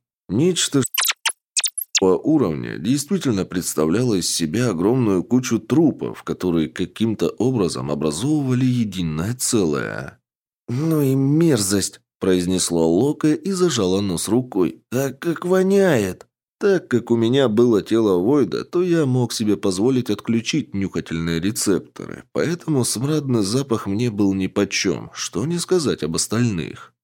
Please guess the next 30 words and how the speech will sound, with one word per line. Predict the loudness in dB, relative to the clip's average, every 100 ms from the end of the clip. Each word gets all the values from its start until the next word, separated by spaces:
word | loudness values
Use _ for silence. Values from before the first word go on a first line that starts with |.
| -6
Некроманта | -4 2 4 4 4 4
он | 4 6 4
вообще | 4 4 2 0
без | 0 0
устали | -2 -4 -4 -2
рвало. | 0 2 2 2 -2 -8 -16 _ _ _ _ _ _
"Кинг | 0 2 0 -2
прав, | 0 2 0 -2 -2
качай | 0 0 2 2
уже | 2 2
выносливость!" | 2 2 2 2 0 -2 -4 -6 -12 _ _
К | -2
бедолаге | 0 2 4 4 2
подошла | 0 0 0 0 0 0
Лока | 0 0 0 0
и | 0
применила | 0 2 2 2 2 2
на | 2
него | 0 0 0
какое-то | 0 -2 0 0 2
из | 0 0
своих | 0 0 0
заклинаний | -2 -2 -2 -2 -2 0
магии | 0 0 -2 -2 -4
природы, | -2 0 2 0 -2 -6
от | -14 -12
которого | -10 -6 -4 0 0
Инару | 0 -2 -2 -4 -4
стало | -4 -4 -2 0
лучше. | 0 0 0 -6 -10 -12 -14